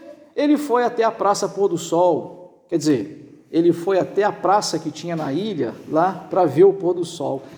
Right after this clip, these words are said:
E quando ele viu aquela coisa maravilhosa, ele vira pro sol e diz:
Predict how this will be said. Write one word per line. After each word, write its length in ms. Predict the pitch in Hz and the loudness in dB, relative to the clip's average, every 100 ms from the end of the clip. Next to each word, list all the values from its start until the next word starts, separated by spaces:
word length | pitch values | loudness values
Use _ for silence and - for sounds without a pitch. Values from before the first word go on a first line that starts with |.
| - - - | -20 -20 -14
E 60 | 202 | -2
quando 220 | 294 302 | 2 2
ele 140 | 214 | 2
viu 160 | 156 196 | 4 4
aquela 280 | 190 175 143 | 4 0 0
coisa 260 | 180 156 | 0 0
maravilhosa, 1080 | 147 175 220 190 151 143 180 190 135 135 - - _ | 0 0 0 0 0 0 2 2 -2 -6 -10 -20 _
ele 220 | 165 208 156 | 0 0 0
vira 300 | 151 240 - | 0 2 2
pro 180 | 190 | 0
sol 380 | 143 - 196 190 | -6 0 2 2
e 20 | |
diz: 680 | 139 170 160 - - - | 2 2 2 0 -8 -10